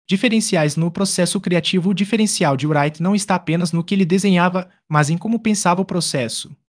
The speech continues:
Ele buscava harmonia entre função, forma e ambiente, como quem monta um brinquedo que funciona de verdade. Cada peça tem um papel claro e necessário. Esse cuidado com o conjunto faz a diferença quando o objetivo é criar espaços para viver,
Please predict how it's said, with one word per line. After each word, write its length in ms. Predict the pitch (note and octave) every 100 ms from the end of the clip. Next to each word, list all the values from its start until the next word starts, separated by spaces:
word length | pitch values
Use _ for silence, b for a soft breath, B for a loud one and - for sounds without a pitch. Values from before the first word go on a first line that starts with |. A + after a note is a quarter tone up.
| _ -
Ele 140 | D#3+
buscava 460 | E3 G#3 - F#3 F3
harmonia 320 | E3 F3 E3+
entre 240 | E3 F3+
função, 580 | F3+ E3+ D#3 - B2+ C3+ - b
forma 420 | - D#3 D#3+ D#3 F#3
e 80 |
ambiente, 580 | F#3 C#3+ C#3 F3 - G3+ - _
como 240 | F#3+ G3
quem 160 | G3 E3+
monta 320 | B2+ D#3+ G3+
um 80 | F#3
brinquedo 480 | A3+ A#3+ G3 F#3+
que 140 | F#3 E3
funciona 500 | - F3 - F3 F#3+
de 100 | F#3+
verdade. 560 | F3+ C#3+ B2+ B2 C3 b b _
Cada 240 | G3 G3+
peça 300 | G3 F3+ F3+
tem 180 | G3 G3
um 60 | F3
papel 340 | F#3 F#3 E3+
claro 440 | F3 E3+ E3 D#3+ D#3
e 80 |
necessário. 680 | E3+ F3 F3+ - D3 A2+ G2 - _ _ -
Esse 180 | B2 D#3+
cuidado 460 | A#3 F3 E3+ F#3
com 140 | F#3 G3
o 60 |
conjunto 520 | F#3+ A3+ D#3+ F3+ F#3
faz 220 | E3 F#3 F#3+
a 40 |
diferença 480 | F#3 G3 G3 F#3 F3
quando 240 | D#3+ F3+ G#3
o 40 |
objetivo 540 | G3+ F3+ F3 G3+ F#3
é 100 | G3
criar 380 | G3+ G3+ E3+ D3+
espaços 500 | D3+ - D#3+ D#3 E3+
para 200 | - G3
viver, 460 | G#3+ F3+ C3 G#2